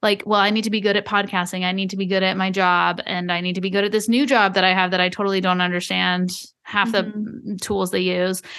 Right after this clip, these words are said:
Speaker 1: And I wanna take up painting, so I need to be good at painting. I wanna get back into writing, so I have to be good at writing." Like, all these kinds of things that just, like, are so not the point of doing the things, you know?
Speaker 2: Right. Yeah.
Speaker 1: Um, and I just never, I,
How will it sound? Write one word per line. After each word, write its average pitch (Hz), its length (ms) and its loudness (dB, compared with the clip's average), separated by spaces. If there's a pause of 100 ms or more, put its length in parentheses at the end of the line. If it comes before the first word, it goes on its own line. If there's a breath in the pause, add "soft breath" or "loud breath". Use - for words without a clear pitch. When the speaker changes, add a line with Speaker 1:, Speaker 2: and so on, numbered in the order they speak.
(160 loud breath)
Speaker 1:
And 202 340 2
I 202 400 2
wanna 208 220 -2
take 240 160 -2
up 240 80 -2
painting, 247 380 0
so 208 100 -2
I 208 60 2
need 220 100 0
to 226 80 -2
be 240 60 0
good 240 100 4
at 240 100 -4
painting. 190 600 -4
I 185 260 -4
wanna 190 320 -2
get 190 100 -2
back 202 160 -2
into 220 160 -2
writing, 214 340 2
so 185 120 -2
I 180 40 2
have 196 100 0
to 214 40 -6
be 240 60 -2
good 247 100 2
at 233 100 0
writing." 175 520 -2 (440 loud breath)
Like, 208 300 0
all 254 120 4
these 262 120 2
kinds 247 200 2
of 214 80 -4
things 185 280 0
that 196 100 0
just, 196 140 -4
like, 185 300 0
are 214 240 4
so 262 760 2
not 214 300 2
the 185 60 -6
point 175 380 -6
of 175 100 -4
doing 175 240 0
the 175 100 0
things, 185 540 -2 (100)
you 208 120 2
know? 214 160 4
Speaker 2:
Right. 226 80 0 (560)
Yeah. 208 240 -4 (460)
Speaker 1:
Um, 175 240 -4 (360 loud breath)
and 202 120 4
I 214 60 4
just 220 160 0
never, 233 440 4
I, 233 500 4